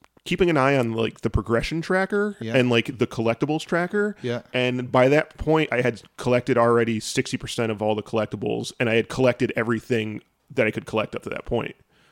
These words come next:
Speaker 2: Oh, so wow. Unless the game is, like, really sparse with its collectibles towards the end, when it's like, "You need to be focusing on this battle, so there's no collectibles in the last three levels," or something. Then
Speaker 1: Maybe.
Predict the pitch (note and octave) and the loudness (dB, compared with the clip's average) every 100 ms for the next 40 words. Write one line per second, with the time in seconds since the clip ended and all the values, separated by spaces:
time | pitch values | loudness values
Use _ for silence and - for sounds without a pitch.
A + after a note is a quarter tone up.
0 | _ _ - G2+ A2 - - F2+ F#2 F2+ | _ _ -12 -10 -10 -12 -16 -12 -12 -14
1 | - _ _ _ - C#3 D3+ - B2+ A#2+ | -18 _ _ _ -4 0 0 0 -4 -4
2 | A#2+ A#2 G#2 G2 G#2+ G#2+ G2 - A2 G#2+ | -2 -4 -8 -6 -4 -4 -6 -6 -4 -4
3 | F#2+ G#2+ G2+ G2+ F2+ - G#2 G#2 - F#2+ | -4 -10 -10 -10 -12 -10 -6 -6 -8 -10
4 | G2 F#2 A2 G2+ F2 G2+ G#2+ G2 G2 F#2 | -10 -8 -8 -8 -8 -6 -6 -6 -12 -12
5 | F#2 F#2+ - - - G#3+ F#3+ B2+ B2 C#3 | -14 -14 -20 -20 -4 0 0 -2 -4 -4
6 | C3+ C3 C3+ C3+ D#3 A#2+ C3+ D3 B2 G2 | -4 -4 -4 -4 -4 -2 -2 0 -2 -4
7 | - G#2+ G2+ G2+ A#2 C#3+ D#3+ - E3 E3+ | -4 -6 -6 -8 -6 -4 -4 -2 -2 -2
8 | G#2 G#2 F#2 G2 G#2 A#2 A2+ - C3 C3+ | -6 -8 -8 -8 -6 -6 -8 -8 -6 -2
9 | C3 G#2+ G2+ F#2+ - F#2 F#2+ G2 A#2+ B2 | -2 -2 -6 -10 -10 -12 -12 -4 4 6
10 | C#3 A2+ A2 | 6 4 -2